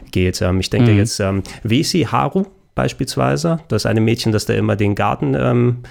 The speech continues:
Speaker 1: dann, äh, gegätet hat
Speaker 2: Ich
Speaker 1: auf dem
Speaker 2: glaube schon,
Speaker 1: Schuldach.
Speaker 2: ich glaube schon, ja, ja, Haru.
Speaker 1: Ja, ein, ein, eine, eine der späteren Figuren, die dann entsprechend, wo es immer mit den Dungeons und so weiter zu tun hat und was da gerade storymäßig los ist, je nachdem, wie sie zu der Gruppe dann dazukommen.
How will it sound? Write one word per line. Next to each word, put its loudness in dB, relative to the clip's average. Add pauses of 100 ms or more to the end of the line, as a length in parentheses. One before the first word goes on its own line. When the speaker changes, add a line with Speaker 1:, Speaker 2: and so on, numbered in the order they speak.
(260)
Speaker 1:
dann, 2
äh, 2
gegätet -2
hat 0
Speaker 2:
Ich -6
Speaker 1:
auf -2
dem 2
Speaker 2:
glaube 2
schon, 2
Speaker 1:
Schuldach. 0
Speaker 2:
ich 0
glaube 0
schon, 2
ja, 2
ja, 0
Haru. 2
Speaker 1:
Ja, 2
ein, 2
ein, 0
eine, 2
eine 4
der 4
späteren 0
Figuren, 0
die 0
dann 2
entsprechend, -2
wo 0
es -2
immer 2
mit 0
den 0
Dungeons 0
und 0
so 0
weiter 2
zu -8
tun 0
hat -2
und 0
was -2
da -2
gerade 0
storymäßig 0
los 2
ist, -2
je 0
nachdem, 0
wie 2
sie -4
zu -4
der 2
Gruppe 0
dann 0
dazukommen. -2